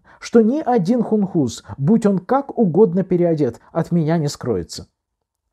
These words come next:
Публика слушает и сомневается. «А вы как же их узнаёте?» насупился Сергей Иванович. «Как? По рукам узнаю.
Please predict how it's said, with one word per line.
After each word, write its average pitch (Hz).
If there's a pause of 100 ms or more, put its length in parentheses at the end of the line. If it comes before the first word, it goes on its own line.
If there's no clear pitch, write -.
(220)
Публика 117
слушает 220 (600)
и 226
сомневается. 151 (1900)
«А 123
вы 156 (400)
как 233
же 160
их -
узнаёте?» 165 (380)
насупился 117
Сергей 117
Иванович. 92 (400)
«Как? 208 (500)
По 285
рукам 175
узнаю. 95